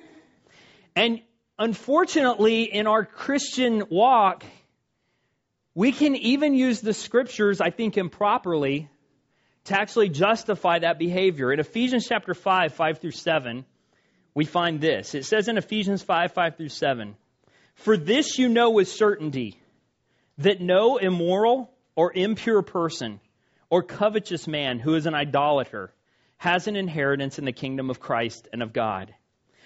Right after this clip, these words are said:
Let no one deceive you with empty words, for because of these things the wrath of God comes upon the sons of disobedience. Therefore do not be partakers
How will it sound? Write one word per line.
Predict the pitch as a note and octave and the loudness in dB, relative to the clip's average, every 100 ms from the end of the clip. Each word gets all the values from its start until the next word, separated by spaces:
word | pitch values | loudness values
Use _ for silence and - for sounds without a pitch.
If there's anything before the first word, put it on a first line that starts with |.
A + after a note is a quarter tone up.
| _ | _
Let | D3+ F#3+ E3 | 2 2 4
no | F3+ | 2
one | A#3 C4 | 2 0
deceive | A3 - - G#3+ F3+ | -2 -4 -2 0 0
you | F#3+ | 0
with | E3+ D3+ | 0 0
empty | D#3+ F3+ F3+ D3 | -2 -4 -2 -2
words, | C3+ C3+ A#2 A2 - - _ | 0 0 -2 -6 -12 -18 _
for | _ G3+ | _ -2
because | F3 E3+ - G#3+ B3 | -2 -6 -2 0 4
of | A3+ D#3 | 2 0
these | D#3+ G#3 A3 - | -4 -4 -4 -6
things | - F#3 F3+ F3+ - | -2 0 0 -2 0
the | D3 | 0
wrath | C#3 D#3+ F#3 F#3+ | 0 0 0 -4
of | E3+ | -6
God | C3+ C#3+ C#3+ C#3 C3 | 0 2 2 0 -4
comes | - F3 G3 E3+ | -8 -4 -4 -4
upon | D#3+ D3+ C#3+ | -6 -6 -6
the | C3 | -6
sons | - D3+ D#3+ D3+ | -4 -4 -4 -4
of | C#3 | -6
disobedience. | C3+ C3 D3 B2+ C3+ C3+ B2 G#2+ - - _ | -6 -4 -4 -2 -2 0 -4 -8 -16 -20 _
Therefore | C3 F3 A#3+ B3 A#3+ A3 | 0 2 4 2 2 2
do | E3 E3 | 2 -4
not | D3+ F#3 A3+ - - | -2 0 0 -2 -8
be | B2 F#3 G3 | -6 -4 -4
partakers | F#3 - C#3+ - - G#3+ - C3 C3 C3 | -8 -6 -6 -6 -4 -4 -2 -4 -4 -4